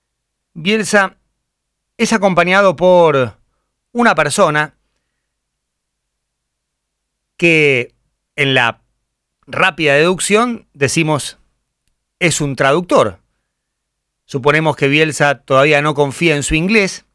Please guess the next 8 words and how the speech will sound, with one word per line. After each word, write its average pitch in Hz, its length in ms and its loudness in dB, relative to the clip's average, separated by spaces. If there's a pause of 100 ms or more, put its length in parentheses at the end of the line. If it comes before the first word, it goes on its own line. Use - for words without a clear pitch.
(880)
que 143 120 0
estudió 180 680 -2 (1120)
durante 120 1080 -2 (520)
su - 160 -4
infancia 160 500 0
y 135 60 -4
su 131 80 0
adolescencia, 180 840 0